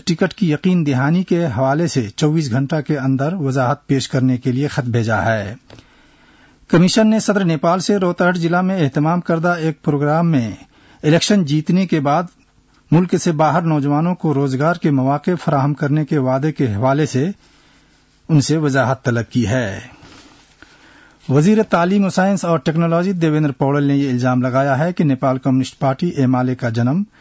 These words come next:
پرما دیش سے ہوا ہے۔ باگلونگ کے تارکھولا میں پانچ جماعتی اتحاد کے انتخابی دفتر کا افتتاح کرتے ہوئے انہوں نے یہ الزام عائد کیا کہ نیپال کمیونسٹ پارٹی ایمالے کو عدالت نے جنم دیا ہے۔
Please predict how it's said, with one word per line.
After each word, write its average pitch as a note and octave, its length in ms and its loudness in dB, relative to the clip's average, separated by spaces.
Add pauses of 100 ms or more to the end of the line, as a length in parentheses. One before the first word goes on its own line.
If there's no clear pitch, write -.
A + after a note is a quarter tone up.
(240)
پرما C3+ 360 2
دیش B2+ 140 0
سے C#3+ 200 -2
ہوا A2 320 -2
ہے۔ G#2 260 -2 (520)
باگلونگ D#3+ 480 2
کے G3 180 0
تارکھولا E3+ 580 0
میں F#3+ 260 0
پانچ D#3 260 0
جماعتی D#3 460 -2
اتحاد D3 380 -2
کے E3 260 -2
انتخابی D3 480 0
دفتر D#3 360 -2
کا D#3+ 160 -2
افتتاح D3 420 -2
کرتے D#3 380 -2
ہوئے A2+ 240 -2 (440)
انہوں E3 180 4
نے G3 100 2
یہ F#3+ 180 0
الزام D#3 400 0
عائد D#3 200 -2
کیا E3 260 0
کہ E3+ 140 -2
نیپال D#3+ 320 0
کمیونسٹ D3+ 400 -2
پارٹی C#3 300 0
ایمالے C3+ 480 0
کو E3 260 -4
عدالت C3+ 380 -2
نے D3+ 120 0
جنم C3 260 0
دیا A#2+ 280 0
ہے۔ D#3 180 0